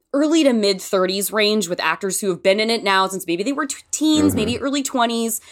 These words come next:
Speaker 1: I feel like that's about the time I start talking to people where they're like, "I don't feel the crisis imperative to keep saying yes to things. I
Speaker 2: Yeah.
Speaker 1: feel like I've he-, reached a point." But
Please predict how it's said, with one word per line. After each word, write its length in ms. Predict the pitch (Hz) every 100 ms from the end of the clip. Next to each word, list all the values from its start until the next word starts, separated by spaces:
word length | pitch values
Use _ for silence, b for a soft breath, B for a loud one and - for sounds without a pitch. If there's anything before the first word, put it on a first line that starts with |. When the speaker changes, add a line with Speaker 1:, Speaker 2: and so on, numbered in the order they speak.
| B -
Speaker 1:
I 20 |
feel 60 | 294
like 100 | 254
that's 240 | 269 294
about 180 | 339 320
the 60 | 269
time 200 | 208 202
I 60 |
start 220 | 196 202 -
talking 320 | 170 175 202
to 60 |
people 320 | 196 214 220 190
where 120 | 180
they're 140 | 175
like, 260 | 165 156 - b b b b -
"I 140 | 196
don't 420 | 151 226 240 277
feel 540 | - - 214 208 208 185
the 140 | 170
crisis 600 | - - 175 180 208 -
imperative 800 | 208 202 196 196 202 214 220 214
to 100 | 180
keep 280 | - 208 -
saying 360 | - 254 254
yes 200 | 247 247
to 80 | 262
things. 360 | 262 262 269 220
I 40 |
Speaker 2:
Yeah. 180 | 196 202
Speaker 1:
feel 120 | 190
like 160 | 185 185
I've 160 | 180 175
he-, 160 | 180 -
reached 360 | 208 226 -
a 60 | 208
point." 300 | - 202 -
But 160 | 220